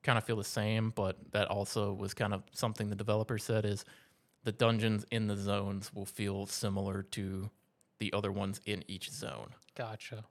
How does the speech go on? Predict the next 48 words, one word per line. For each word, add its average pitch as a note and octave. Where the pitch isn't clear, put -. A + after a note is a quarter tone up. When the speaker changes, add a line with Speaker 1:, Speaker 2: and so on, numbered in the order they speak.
Speaker 1:
So, G2
like, F2+
in G2+
one G#2+
area G#2
of G2+
the G2+
map, G2+
the G2
dungeons G2
are F#2
all F#2
gonna F2
be E2+
similar. F#2
You A2
go G2+
to G2
a D#2
different A#2+
area G2+
of F#2+
the G#2
map, F#2+
they're A2
gonna A2
be F#2+
slightly A#2
different G2+
than F#2+
what F#2
you D#2+
played -
before, A#2+
but G2+
all G2+
the G2+
ones G2
there G#2+
will G2+
feel F#2
fairly -
similar. -
That A2
way G#2
you G2
kind G2
of, G#2